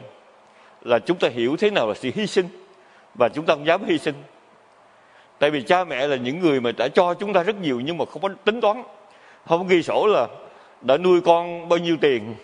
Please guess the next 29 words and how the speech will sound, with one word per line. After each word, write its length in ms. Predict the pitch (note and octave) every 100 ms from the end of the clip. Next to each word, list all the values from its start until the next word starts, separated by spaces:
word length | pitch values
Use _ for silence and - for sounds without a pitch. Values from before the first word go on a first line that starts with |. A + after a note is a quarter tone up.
| - - - -
đã 120 | B2+
nuôi 200 | E3+ D#3+
con 240 | D#3+ D#3 C#3+
bằng 120 | A2
công 180 | D3+ D3+
sức 140 | G#3+
thế 100 | G3
nào, 160 | F#3 A#2+ G2
chỉ 120 | D3
thương 300 | G#3+ G#3 E3+
là 60 |
thương 260 | A2 E3+ E3+
thôi. 140 | D#3+ D#3 - - _ _ _ _ _ _ _ _ -
Cái 100 | G3+
đó 100 | A#3+
nó 120 | A#3
lớn 240 | A3+ B3
lên, 100 | G#3+
nó 80 | F#3+ G3
cho 200 | F3 F3
chúng 180 | G3
ta 360 | G3 E3+ E3 E3 - -
một 120 | C3
cái 80 | D3+
niềm 220 | F3+ C3+
tin 160 | A#2+ F3+
ở 120 | E3
cuộc 220 | E3+ D3
đời, 300 | C#3+ B2 A2+